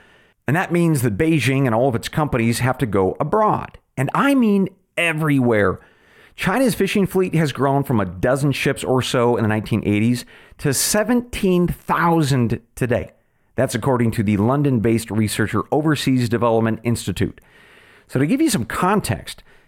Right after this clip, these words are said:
Taiwan and South Korea combined have twenty-five hundred ships. China has seventeen thousand. And they travel all around the world for fish, to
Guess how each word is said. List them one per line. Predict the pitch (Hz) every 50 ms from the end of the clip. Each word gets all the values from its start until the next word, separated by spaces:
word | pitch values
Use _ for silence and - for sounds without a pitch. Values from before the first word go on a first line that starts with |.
| - -
Taiwan | - - - - 240 240 202 190 190 190 185
and | 156 127
South | - - 180 165 160 -
Korea | - - 147 143 147 147
combined | 139 - - 123 104 98 92 113 113 123 131 151 185 214 220 226 - _ _ _ _ _
have | - 131 120 -
twenty-five | - - 196 185 - 202 196 175 - 175 156 156 147 -
hundred | - - 143 135 120 127 110 -
ships. | - - - - - - - - _ _ _ _ _ _
China | - - 151 143 143 135
has | 135 127 -
seventeen | - - 147 131 135 127 - 131 131 117
thousand. | - - 131 127 123 117 107 90 98 - - - _ _ _ _ _ _ _ _ _ _ - - 131 131 - - _
And | - - 156
they | 220 269
travel | 269 - - 202 165 165 156 165 165 - - -
all | - 147 170 180 185 196
around | 185 175 175 165 160 160
the | 151 147
world | 143 147 165 165 165 156 151 120
for | - - 151
fish, | 143 - 180 160 107 101 - - - - _ - _ - _
to | - 117 107 95